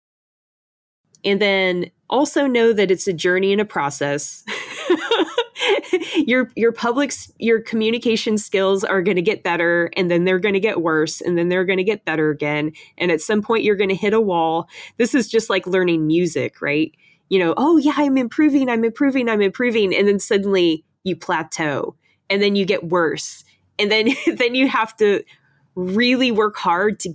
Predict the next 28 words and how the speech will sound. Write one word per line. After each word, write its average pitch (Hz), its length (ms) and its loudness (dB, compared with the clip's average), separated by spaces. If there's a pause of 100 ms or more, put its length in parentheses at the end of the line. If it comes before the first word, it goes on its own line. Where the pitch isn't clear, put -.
get 175 180 2
up 170 180 -6
to - 140 -12
the 165 100 -2
next 160 340 -6
level. 180 480 -2 (840)
That's, - 420 -4 (760)
it's 175 220 -2
just - 240 -2
like 180 220 -2
any 180 200 0
skill. 151 400 -2
Public 190 440 -2
speaking 196 520 -4
and 170 140 -2
communication 175 760 -2
is 165 200 -4
exactly 156 640 -4
the 151 120 -4
same. 147 400 -6 (500)
But 214 100 0
it's 226 200 0
worth 269 420 2 (160)
continuing 220 600 0
to 185 60 2
work 214 300 0
on 165 220 0
because 170 800 -2